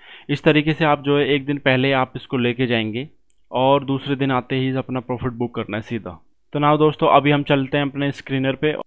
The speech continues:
तो दोस्तों मैंने already स्क्रीनर बनाया हुआ है, ठीक है। यहाँ पे आप देख पा रहे हैं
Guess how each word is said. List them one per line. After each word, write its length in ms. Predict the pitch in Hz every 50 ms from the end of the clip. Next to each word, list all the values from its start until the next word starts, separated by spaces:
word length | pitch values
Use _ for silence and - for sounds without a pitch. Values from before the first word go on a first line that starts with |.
| _ _ _ - - - - - - - - - -
तो 80 | - 156
दोस्तों 300 | 143 151 147 - - 160
मैंने 220 | 151 147 147 151
already 360 | 151 147 143 143 147 147 147 143
स्क्रीनर 400 | - - - - 147 143 139 139
बनाया 320 | 135 127 123 127 127 131 135
हुआ 200 | 139 135 135 131
है, 80 | 135
ठीक 240 | 135 - - 123 -
है। 80 | 139 147
यहाँ 640 | 160 _ _ - - - - - _ - 120 127
पे 100 | - 143
आप 140 | 135 131 123 127 120
देख 180 | 127 123 - -
पा 100 | - 131
रहे 120 | 127 131 139
हैं 100 | 143